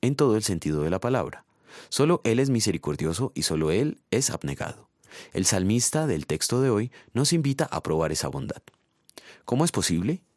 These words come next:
La palabra que en nuestro texto se ha traducido "prueben" no significa tentar a Dios o desafiarlo.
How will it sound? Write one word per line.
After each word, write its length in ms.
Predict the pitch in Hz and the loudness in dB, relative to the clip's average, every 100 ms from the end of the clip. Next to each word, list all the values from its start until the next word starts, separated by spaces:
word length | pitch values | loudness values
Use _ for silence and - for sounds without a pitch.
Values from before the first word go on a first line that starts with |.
| _ _ _ _ _ - _ _ _ _ - - | _ _ _ _ _ -20 _ _ _ _ -14 -2
La 140 | 143 | 2
palabra 380 | 156 151 156 180 | 4 4 4 2
que 140 | - | 0
en 80 | 85 | 0
nuestro 320 | 80 78 85 | 0 0 -2
texto 300 | - 85 - | -2 -2 -2
se 140 | 123 90 | -2 -2
ha 40 | |
traducido 580 | - 95 90 - 78 87 | 0 0 0 0 0 0
"prueben" 500 | - 151 80 76 101 _ | 2 2 2 -4 -10 _
no 140 | 131 | 2
significa 500 | 156 160 131 107 127 | 2 0 -2 0 -2
tentar 380 | - 87 71 82 | 0 -2 0 -2
a 100 | 76 | 0
Dios 240 | 73 110 | 0 0
o 60 | 165 | 2
desafiarlo. 640 | 101 76 - 82 - - | 2 -2 -2 -2 -2 -10